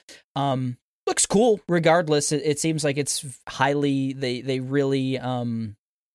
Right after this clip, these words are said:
kinda show you the customization, weapon customization, character customization, um, in, in the trailer.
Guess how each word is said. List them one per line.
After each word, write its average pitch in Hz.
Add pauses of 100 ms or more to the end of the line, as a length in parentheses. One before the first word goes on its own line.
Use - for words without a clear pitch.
(360)
kinda 127
show 127
you 127
the 117
customization, 123
weapon 127
customization, 123 (360)
character 127
customization, 120 (340)
um, 110
in, 117
in 120
the 110
trailer. 113